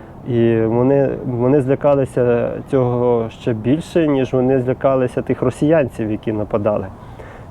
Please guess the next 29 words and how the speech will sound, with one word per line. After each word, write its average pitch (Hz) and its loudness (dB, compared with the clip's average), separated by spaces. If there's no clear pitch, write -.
І, 113 0
і 120 0
вони 120 4
дременули 156 2
просто 147 0
неабиякими 123 2
кількостями. - -4
Ну 170 4
і, 127 4
звісно, 160 4
наші 151 2
ж 123 0
мають 127 4
на 151 2
то 165 0
якось 165 2
реагувати, 165 4
бо 123 0
статистику 139 0
їм 127 4
румуни 123 4
подають. 113 0
Ну, 139 6
от 185 2
і - 4
вони 254 6
й 330 8
реда-, 190 4
реагують. 208 4